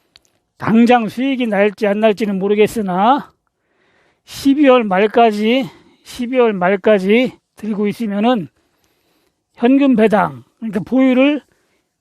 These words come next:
일월 일 일까지 보유해야 됩니다. 일월 일 일까지는 보유해가지고 넘어가야 됩니다.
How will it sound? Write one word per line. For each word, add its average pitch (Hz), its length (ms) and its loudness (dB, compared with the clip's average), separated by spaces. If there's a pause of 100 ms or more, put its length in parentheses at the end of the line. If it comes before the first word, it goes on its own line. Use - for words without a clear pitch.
일월 240 440 4
일 233 120 -2
일까지 233 380 0
보유해야 226 500 0
됩니다. 214 680 -2 (240)
일월 196 300 -6
일 202 120 -2
일까지는 196 680 -4 (340)
보유해가지고 233 680 0
넘어가야 202 500 -2
됩니다. 190 640 -2